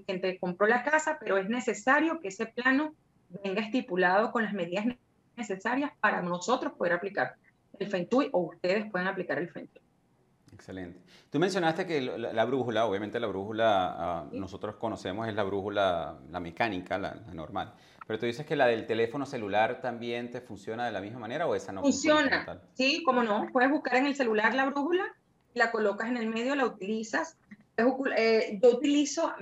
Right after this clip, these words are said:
Speaker 1: me encantan, yo soy como medio, medio para la época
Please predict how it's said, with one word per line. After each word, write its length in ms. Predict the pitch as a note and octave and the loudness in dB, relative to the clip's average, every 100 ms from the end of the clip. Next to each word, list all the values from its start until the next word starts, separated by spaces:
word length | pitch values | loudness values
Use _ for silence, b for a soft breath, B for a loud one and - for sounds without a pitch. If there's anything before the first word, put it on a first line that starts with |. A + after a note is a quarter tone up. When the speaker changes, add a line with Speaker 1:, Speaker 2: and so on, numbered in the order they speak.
| A3+ - | -8 -4
Speaker 1:
me 160 | A3 G3+ | -2 0
encantan, 680 | F#3+ A#3 A#3 A#3 C4+ B3 | 0 2 4 4 2 2
yo 80 | G#3 | 0
soy 180 | - B3 | 0 2
como 220 | C4 C#4 | 4 6
medio, 640 | B3 G#3 G#3+ F#3+ F3+ E3+ B B B | 4 4 6 6 4 0 B B B
medio 640 | G#3+ A3+ G#3 G#3 F#3+ F#3 F#3 _ _ _ - | -4 0 2 2 2 0 -4 _ _ _ -2
para 140 | G#3+ G#3 | 2 4
la 160 | G3+ | 6
época 840 | G3+ G3+ B3+ B3+ B3+ A#3+ F#3 E3 | 4 4 2 4 6 6 6 2